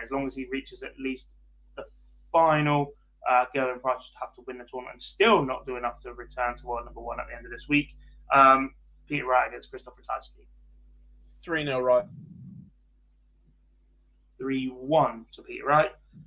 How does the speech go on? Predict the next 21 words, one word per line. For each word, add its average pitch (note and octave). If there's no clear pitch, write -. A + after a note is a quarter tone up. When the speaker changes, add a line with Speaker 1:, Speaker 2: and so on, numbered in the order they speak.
Speaker 1:
Uh, D3+
Michael F3+
van D#3
Gerwen D#3+
against D3+
Stephen D3
Bunting. F#3
Do C#3+
I C#3
need D3
to D3+
ask D3+
Speaker 2:
Three E3
Speaker 1:
you? D#3
Speaker 2:
three F3+
one D#3+
M D3+
V C#3+
G. B2
Speaker 1:
Ooh, F#3
shock. -